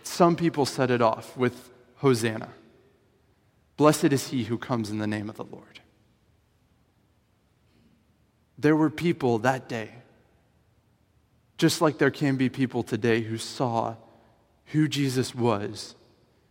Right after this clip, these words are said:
They saw his greatness and his might and his power. Let's look at him today. Go search the scriptures, search what you know. Look at Jesus.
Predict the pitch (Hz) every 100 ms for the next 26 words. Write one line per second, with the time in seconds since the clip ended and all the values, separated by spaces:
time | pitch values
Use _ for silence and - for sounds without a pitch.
0 | _ _ _ _ _ _ 135 131 160 135
1 | 127 117 139 120 117 113 117 - - -
2 | _ _ _ _ _ _ 120 120 107 110
3 | 101 110 - - _ 120 110 - - 113
4 | 110 - - _ _ _ _ _ _ _
5 | _ _ _ _ _ _ _ _ _ _
6 | 143 151 - 180 196 143 156 131 123 131
7 | 113 107 139 143 135 - - - - 165
8 | 160 - 165 - 147 - - 127 113 -
9 | 160 147 151 135 139 127 113 113 110 -
10 | - - _ _ _ _ _ _ _ 147
11 | 160 190 123 147 139 117 104 -